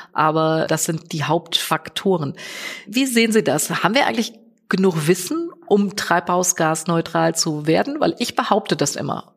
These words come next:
Eigentlich wissen wir alles. Also wir haben so viel wissenschaftliches Know-how, wir haben ein Umsetzungsproblem, wir müssen jetzt machen.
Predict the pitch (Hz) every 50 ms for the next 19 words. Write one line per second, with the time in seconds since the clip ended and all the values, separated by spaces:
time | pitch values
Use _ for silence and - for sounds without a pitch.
0 | _ - 185 226 262 247 180 - 156 151 180 208 208 - - 190 175 165 170 160
1 | 160 156 151 - - _ _ - - - - 104 - - - - - - - -
2 | 160 160 165 160 151 160 - - 170 160 160 - 202 202 - 208 190 180 170 170
3 | - - - - - - _ _ - 180 208 - 220 208 - 196 180 - 190 175
4 | 170 175 - 175 160 147 160 160 170 190 202 - - - 170 160 165 165 - -
5 | - - - 185 175 160 165 156 - - 156 151 - - - 143 - 147 143 143
6 | 147 151 151 160 156 - 165 151 147 - - - 147 135 143 143 147 147 - -
7 | 151 139 -